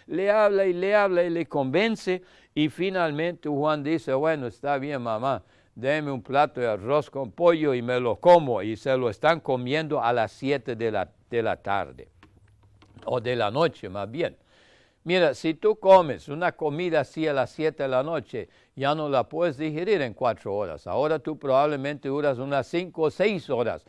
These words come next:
para digerir esa comida, porque el aparato digestivo ya ha bajado mucho su capacidad, ya no, ya no tiene el mismo vigor como en la mañana. Pero entonces Juan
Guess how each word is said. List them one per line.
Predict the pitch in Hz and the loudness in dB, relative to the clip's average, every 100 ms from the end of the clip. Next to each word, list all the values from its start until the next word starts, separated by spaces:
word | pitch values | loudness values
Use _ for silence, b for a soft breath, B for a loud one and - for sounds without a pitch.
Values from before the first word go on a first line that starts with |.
| b b | b b
para | - 135 127 | -2 2 2
digerir | 127 131 120 131 139 | 0 -2 -2 -2 0
esa | 135 139 131 | 0 -2 -4
comida, | 135 123 127 117 151 b b _ | -4 -4 -4 -4 -6 b b _
porque | 151 151 156 | -6 -2 2
el | 156 | 2
aparato | 147 135 131 175 208 190 | 2 2 6 6 4 0
digestivo | 165 175 165 - 151 139 135 | -2 0 0 0 -2 0 0
ya | 117 98 147 190 196 | -2 2 6 6 6
ha | 160 175 190 b b b | 2 2 2 b b b
bajado | 123 139 143 - 160 202 196 180 | 0 4 4 4 2 4 4 0
mucho | 165 190 - - 185 | 0 -2 -2 -4 -4
su | - 156 | -4 -6
capacidad, | - 156 - 143 - 147 170 202 117 | -2 -2 0 -2 -2 -8 -2 0 0
ya | 110 139 | 0 0
no, | 170 180 170 b b - | 2 0 0 b b -4
ya | 147 156 | 2 2
no | 175 165 | 2 -4
tiene | - 156 170 151 | 0 2 2 0
el | |
mismo | 131 165 190 185 165 | -2 -2 -2 0 0
vigor | 143 120 175 180 | -2 2 2 2
como | - 147 143 | -2 -4 -4
en | 139 | 0
la | 135 | 0
mañana. | 131 131 147 196 113 - _ b b b _ | 0 -2 0 0 0 -4 _ b b b _
Pero | 139 180 | 0 0
entonces | 190 202 214 196 | 2 4 4 2
Juan | 175 190 185 | 4 4 2